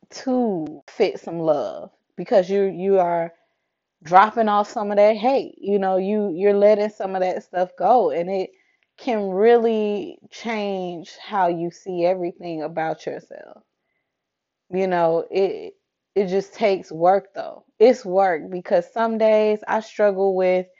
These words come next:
depression and not even wanting to get out the bed, but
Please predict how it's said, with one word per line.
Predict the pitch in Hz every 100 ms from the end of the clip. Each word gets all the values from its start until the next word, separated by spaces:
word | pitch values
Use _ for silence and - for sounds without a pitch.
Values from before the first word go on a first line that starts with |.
| _ _ _ _ _ _ - 165
depression | 180 - 240 208 - 208 196
and | 175 165
not | 180 110
even | 190 180 180
wanting | 175 139 165
to |
get | 170 180
out | 165 -
the | 175
bed, | 180 180 190 165 -
but | 180